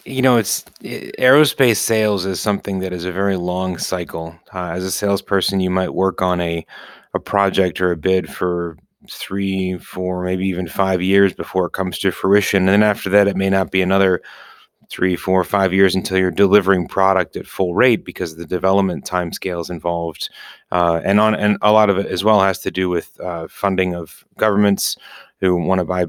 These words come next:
different aircraft or different products. And in the commercial space, there's a lot of R and, there's a lot of R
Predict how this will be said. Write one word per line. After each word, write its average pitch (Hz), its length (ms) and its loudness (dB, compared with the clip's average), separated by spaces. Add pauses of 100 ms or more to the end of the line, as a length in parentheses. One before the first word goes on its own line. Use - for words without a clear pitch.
(100)
different 87 280 -4
aircraft 90 440 0
or 92 60 0
different 87 240 -8
products. 90 580 0
And 90 240 -4
in 92 80 -4
the 92 80 0
commercial 113 400 0
space, 80 340 -4
there's 80 160 -8
a 87 40 -4
lot 87 120 0
of 82 80 -4
R 87 200 -2
and, 85 260 -4
there's 87 160 -6
a 110 60 2
lot 101 100 2
of 90 80 -6
R 104 460 6